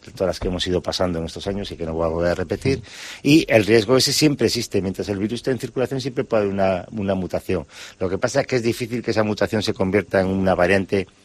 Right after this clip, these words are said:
más patogénica a día de hoy, porque si no el virus se mata a sí mismo, si nos mata a nosotros, mata a su hospedador y, y, y, y no sobrevive, o, nos pu-, o, o también puede ser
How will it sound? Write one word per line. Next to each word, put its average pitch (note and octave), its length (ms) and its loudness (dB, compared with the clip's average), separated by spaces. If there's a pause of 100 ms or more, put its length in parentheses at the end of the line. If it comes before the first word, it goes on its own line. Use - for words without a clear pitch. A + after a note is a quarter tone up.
(340)
más - 260 2
patogénica A2 760 -2
a G2 40 -16
día F2+ 160 -4
de E2 80 -2
hoy, G#2+ 80 2
porque F2 260 -6
si E2+ 80 -8
no F#2 80 -4
el G2 80 -4
virus G2 480 -6
se - 160 -6
mata F#2+ 240 -2
a F2 40 -6
sí - 100 -10
mismo, G2+ 400 -6
si - 160 -12
nos E2+ 120 -8
mata A#2+ 220 0
a A2 40 -4
nosotros, A2+ 360 -6 (240)
mata G#2 240 2
a - 20 2
su - 100 -6
hospedador G#2 560 0
y, F2+ 160 -6
y, F2+ 640 -6
y, G#2+ 120 -2
y - 20 -2
no G2+ 100 -2
sobrevive, G2+ 580 -4 (420)
o, A2 120 2
nos G#2+ 220 2
pu-, - 140 -2
o, F#2+ 440 4
o - 60 2
también G#2+ 460 4
puede A2+ 260 2
ser A#2 260 2